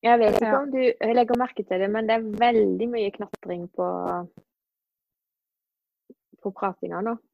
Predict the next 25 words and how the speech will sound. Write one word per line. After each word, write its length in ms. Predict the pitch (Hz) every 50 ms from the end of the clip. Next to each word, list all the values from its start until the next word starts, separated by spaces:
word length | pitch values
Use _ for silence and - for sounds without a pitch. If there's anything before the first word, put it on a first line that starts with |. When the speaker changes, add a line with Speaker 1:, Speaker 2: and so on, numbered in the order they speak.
| _ _ _ _ _ _ _ _ _ _ _ _ _ _ _ _ _ _ _ _ _ _ _ _ _ _ _ _ _ _ _ _ _ _ _ _ -
Speaker 2:
Nei, 120 | 247 233 240
jeg 180 | 247 262 269
merker 320 | 277 269 - - _ - 247
det 80 | 233
ikke. 220 | 214 - 226 214 214 196 - _ _ _ _ _ _ _ _ _ _ _ _ _ _ _ _ _ _ _
Men, 140 | 240 233 233 233
eh, 260 | 233 233 233 240 196 -
i 60 | 220
og 40 | 220
med 60 | 220 220
at 40 |
det 80 | 220 214
er 80 | 185 180
du 80 | 214
som 160 | - - 214
tar 220 | - 208 190 185 208
opp, 160 | 262 262 -
så 200 | - - - 247 208
tipper 320 | - 247 214 - 208 240
jeg 60 | 247 -
kanskje 220 | 247 196 - 226
det 40 | 208
kommer 240 | - 196 185 196 196
på 160 | - 196 190 196 196 190 190 202 202 -
opptak. 640 | 220 202 - _ - _ 226 262 330 - _ - -